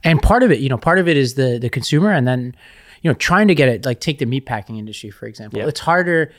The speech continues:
Speaker 1: it's probably easier to get into the Pentagon than to get into a lot of these meat manufacturers. And it's consolidated, like you talked about, more than anything else, probably. So,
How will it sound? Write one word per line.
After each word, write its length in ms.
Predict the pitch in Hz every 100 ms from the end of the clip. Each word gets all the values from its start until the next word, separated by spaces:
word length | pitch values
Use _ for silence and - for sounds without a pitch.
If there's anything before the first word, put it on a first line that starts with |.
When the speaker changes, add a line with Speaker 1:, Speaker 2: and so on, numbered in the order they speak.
| _
Speaker 1:
it's 100 | 131
probably 220 | - 202
easier 260 | 147 156 147
to 80 | 127
get 140 | 135
into 80 | 120
the 80 | 110
Pentagon 640 | - 147 147 123 110 110
than 200 | 113 110
to 100 | 107
get 140 | 123 113
into 220 | 107 120
a 40 |
lot 240 | 113 113 113
of 100 | 110
these 300 | 113 107 -
meat 180 | 117 117
manufacturers. 1000 | 110 107 95 110 110 - - 62 - -
And 240 | 120 113
it's 180 | 131 -
consolidated, 800 | - 117 113 110 110 110 110 107
like 200 | - 117
you 60 |
talked 300 | 107 120 110
about, 240 | 117 117 110
more 240 | 120 117
than 160 | 110 113
anything 420 | 123 120 - 113
else, 240 | 120 107
probably. 600 | - 127 113 113 113 107
So, 260 | - 127 117